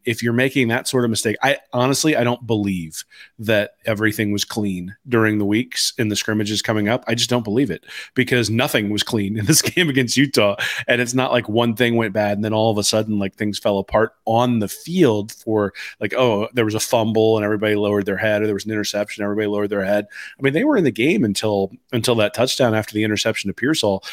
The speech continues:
They had an opportunity there. And the things that, that got me are the guys who had experience were making some of the s-, mistakes. There were twelve minutes left and there was a free play where Utah jumped off, off sides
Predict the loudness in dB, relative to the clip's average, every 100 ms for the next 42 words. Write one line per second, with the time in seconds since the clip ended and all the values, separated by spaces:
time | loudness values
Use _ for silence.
0 | -14 -4 0 2 0 -2 -4 -4 -4 0
1 | 2 4 2 2 0 0 0 0 2 2
2 | 4 4 2 2 2 2 -4 0 2 2
3 | 2 0 0 0 0 0 0 0 -2 -6
4 | 0 2 2 0 -4 -10 -10 -14 -2 2
5 | 2 0 -2 -2 -2 -2 -4 -4 -2 0
6 | -2 0 -2 2 2 4 2 0 0 -2
7 | -2 -4 -4 -4 -6 -4 -2 -2 2 2
8 | 2 -2 -16 -16 -10 0 2 4 4 2
9 | 2 2 2 0 0 -2 -2 -4 -6 -2
10 | -2 0 0 0 0 -2